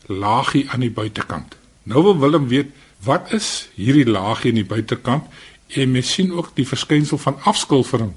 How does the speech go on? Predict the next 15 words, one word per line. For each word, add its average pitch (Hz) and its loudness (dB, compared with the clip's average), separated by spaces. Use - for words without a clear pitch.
wat 110 -8
plaasvind 123 2
van 110 0
hierdie 107 0
dun 123 0
laagie 101 -2
rondom 107 -2
hierdie 98 -2
klippe. 139 -4
Nou 123 0
Willem, 208 4
ek 190 -2
vermoed 196 2
dat 147 2
daardie 127 2